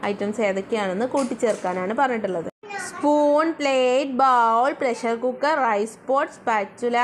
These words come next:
kettle, kitchen സ്റ്റൗ, knife, fork, fry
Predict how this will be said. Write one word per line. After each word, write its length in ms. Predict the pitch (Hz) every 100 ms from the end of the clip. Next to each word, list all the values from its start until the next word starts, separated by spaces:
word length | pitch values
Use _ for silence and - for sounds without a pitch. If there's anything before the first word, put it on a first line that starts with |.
| 262 294 294
kettle, 500 | 214 208 - 240 262 285 254
kitchen 520 | 226 226 - 240 262 294
സ്റ്റൗ, 320 | - 233 220 240 254 226
knife, 340 | 208 208 254 294
fork, 320 | 226 208 254 -
fry 180 | 247 214